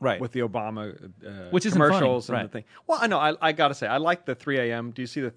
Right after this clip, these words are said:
Speaker 2: the
Speaker 1: Yeah.
Speaker 2: fake three A M
Speaker 1: Yeah.
Speaker 2: ad? That was pretty fun.
Speaker 1: Yeah.
Speaker 2: Um, but the rest of the show still blew.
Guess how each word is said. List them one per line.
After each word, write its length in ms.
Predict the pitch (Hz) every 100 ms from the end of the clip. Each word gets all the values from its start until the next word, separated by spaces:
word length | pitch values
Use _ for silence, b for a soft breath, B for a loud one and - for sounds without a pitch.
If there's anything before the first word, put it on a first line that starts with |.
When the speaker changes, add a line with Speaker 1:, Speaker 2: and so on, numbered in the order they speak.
| _
Speaker 2:
the 80 | 120
Speaker 1:
Yeah. 220 | 120 131 110
Speaker 2:
fake 60 |
three 120 | 131 120
A 180 | 110
M 80 | 113
Speaker 1:
Yeah. 120 | 117
Speaker 2:
ad? 80 | 104
That 100 | 240
was 100 | 131 -
pretty 160 | 110
fun. 160 | - -
Speaker 1:
Yeah. 160 | 117 82 - b b b b b
Speaker 2:
Um, 320 | 143 143 127 123 _ -
but 120 | 220
the 80 | 240
rest 160 | 247
of 40 | -
the 80 |
show 200 | - 226
still 220 | 185 151 110
blew. 400 | 143 131 92